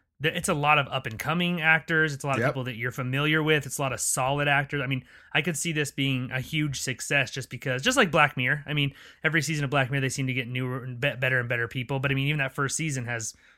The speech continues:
Speaker 1: John Hamm in one episode, and then, then you also
Speaker 2: Mm-hmm.
Speaker 1: have, you just have a lot of people that are British, uh, actors that are up and coming, and, and so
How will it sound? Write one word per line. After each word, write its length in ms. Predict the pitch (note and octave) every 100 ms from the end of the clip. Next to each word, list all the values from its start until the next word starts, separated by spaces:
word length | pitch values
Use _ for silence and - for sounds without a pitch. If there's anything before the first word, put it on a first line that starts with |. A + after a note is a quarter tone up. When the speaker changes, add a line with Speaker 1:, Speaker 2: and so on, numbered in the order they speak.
| _ A#2+
Speaker 1:
John 240 | B2+ B2+
Hamm 320 | B2 D3 C#3
in 160 | B2 A#2
one 140 | A#2 A2
episode, 580 | A2 - A2+ G#2+ A2
and 140 | A2+ A#2+
then, 240 | A#2 A2+ - _ _ _ -
then 280 | B2 B2 B2+
you 120 | A#2+
also 160 | A#2+
Speaker 2:
Mm-hmm. 80 | C3+
Speaker 1:
have, 160 | B2+ B2+
you 100 | D#3
just 120 | D3
have 100 | D#3
a 40 | C#3+
lot 200 | C#3+ C#3
of 60 |
people 160 | D3 C3+
that 100 | C3
are 60 |
British, 580 | A2+ C#3 G3+ C3+ - - -
uh, 300 | C3+ A#2 A#2+ - -
actors 320 | C3 C3+ B2
that 100 | A#2+
are 80 | B2
up 140 | A2+
and 120 | B2
coming, 320 | A#2 A2+ G2+ G#2+
and, 100 | A#2
and 260 | A#2 A2
so 300 | - C3 B2